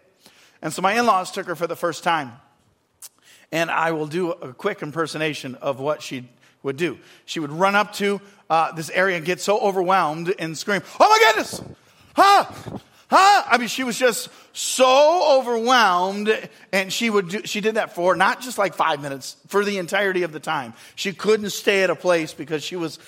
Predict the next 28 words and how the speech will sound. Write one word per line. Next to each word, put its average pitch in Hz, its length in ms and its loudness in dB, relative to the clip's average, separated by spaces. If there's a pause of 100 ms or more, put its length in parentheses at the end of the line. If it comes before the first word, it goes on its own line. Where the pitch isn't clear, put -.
(160)
so 226 420 2
overwhelmed 175 720 -2
and 165 180 -4
excited 180 640 0
and, 147 300 -6 (240)
and 156 160 -4
just 165 220 -6
felt 180 260 2
by 165 140 2
the 165 120 -2
things 165 320 -8
of 151 140 -6
this 156 340 -6
Peppa 160 360 -4
Pig 151 260 -4
world. 151 500 0 (1600)
But 160 320 0
I, 160 240 2
I 165 120 -2
find 196 300 -4
that 156 140 -2
very 180 200 -4
similar 185 460 -8
to 170 180 -10
our 143 120 -4
walks 151 340 -6
with 135 120 -12
Christ. - 500 -12